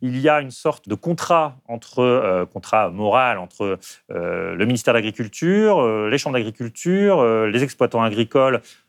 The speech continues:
intensifs et tout particulièrement les céréaliers, pour, euh, se,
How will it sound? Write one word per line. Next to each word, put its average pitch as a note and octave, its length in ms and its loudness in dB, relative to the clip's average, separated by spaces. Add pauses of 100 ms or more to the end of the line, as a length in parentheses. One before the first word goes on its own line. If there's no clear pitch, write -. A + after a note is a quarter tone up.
(160)
intensifs A#2+ 480 -2
et A2+ 80 -2
tout G#2+ 100 -14
particulièrement A2 560 0
les G2+ 80 0
céréaliers, B2+ 680 0 (640)
pour, G3 440 4
euh, B2 500 2
se, - 160 -10